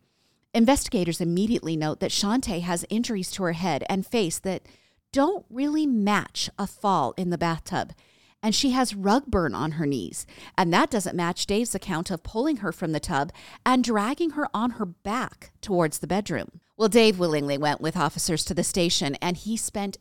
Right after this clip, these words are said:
hours in an interrogation room, being questioned by two female detectives. He even strips off his shirt for the detectives to examine potential wounds from a confrontation. And those two detectives, well, they play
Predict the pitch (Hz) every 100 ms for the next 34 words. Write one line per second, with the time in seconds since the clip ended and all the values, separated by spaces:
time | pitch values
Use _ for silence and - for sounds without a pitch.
0 | _ 185 185 190 151 - - - - 190
1 | 156 151 156 170 139 143 143 165 131 98
2 | - - - - 240 226 - 226 - 190
3 | 175 165 - 208 - 196 180 160 135 139
4 | 175 143 - 76 - - _ _ _ _
5 | - 277 277 269 202 - - 185 - -
6 | 285 359 349 - 143 - - 208 220 -
7 | 240 - 156 117 - 180 180 175 175 190
8 | 196 202 - 202 208 208 202 294 214 113
9 | - 208 190 - 208 202 196 - 240 262
10 | - - - _ _ _ _ _ _ 220
11 | 220 277 - 285 254 240 233 294 330 -
12 | - - - 220 220 262 - 208 190